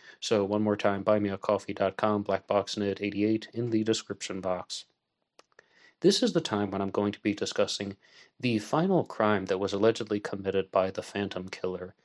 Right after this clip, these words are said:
and this is the murder of Virgil Starks. It is really quite different than some of the other crimes that were involved in this series, because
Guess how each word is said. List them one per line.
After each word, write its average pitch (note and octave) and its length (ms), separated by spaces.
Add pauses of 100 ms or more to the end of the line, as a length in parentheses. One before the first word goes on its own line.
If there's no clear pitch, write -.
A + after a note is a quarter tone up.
(260)
and A2+ 100
this D#3+ 200
is G3 100
the - 80
murder G#2 400
of F#2 340
Virgil A#2 460
Starks. - 840 (500)
It C#3 260
is G#2+ 200
really C3+ 240
quite G2 300
different G2+ 540
than G2 100
some G2+ 240
of F2 140
the F2+ 260 (160)
other G2+ 380 (100)
crimes F#2+ 680 (420)
that G2+ 280
were F#2 520
involved G#2+ 500
in F#2 140
this F2+ 160
series, F2+ 400
because G2 580